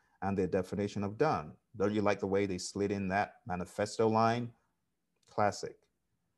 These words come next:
Inspected elements often vary with the domain of work. Assumptions that led to them astray, that led them astray, are identified and their origins explored.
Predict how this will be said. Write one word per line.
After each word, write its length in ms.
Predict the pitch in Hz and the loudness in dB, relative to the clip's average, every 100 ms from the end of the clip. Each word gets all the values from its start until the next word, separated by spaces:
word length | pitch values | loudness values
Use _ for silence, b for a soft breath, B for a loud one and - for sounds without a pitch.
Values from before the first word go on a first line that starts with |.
| _ _ _ _ _ | _ _ _ _ _
Inspected 720 | 113 127 - - 190 - 180 | 0 0 0 4 4 4 6
elements 460 | 170 190 139 143 - - | 8 8 4 0 -4 4
often 400 | 143 170 180 165 | 4 6 2 0
vary 380 | 131 135 139 139 | 6 8 10 8
with 300 | 123 123 123 | 6 2 2
the 60 | |
domain 560 | 110 110 107 120 131 131 | 4 6 6 4 2 0
of 200 | 98 113 | 4 2
work. 400 | 107 98 - - | 6 4 2 -2
Assumptions 640 | 95 - 131 135 135 123 | -4 2 2 2 0 0
that 220 | - 95 95 | 2 0 2
led 360 | 107 165 185 | 4 6 4
to 100 | - | 2
them 340 | 107 110 98 95 | 4 4 2 -2
astray, 720 | 95 - - 160 147 110 113 - - | -6 -8 2 6 8 8 4 -2 -8
that 160 | 90 - | -8 2
led 180 | 123 139 | 4 6
them 160 | 143 | 4
astray, 540 | 120 - 175 180 135 139 b b b b | 2 0 4 4 4 0 b b b b
are 120 | 120 | 6
identified 720 | 127 127 160 175 - 92 87 87 | 6 8 8 6 4 2 2 -2
and 160 | 107 101 | -2 2
their 160 | 101 101 | 2 6
origins 460 | 113 110 110 104 | 6 6 4 0
explored. 520 | 98 - - 76 78 | -2 -4 -4 -4 -6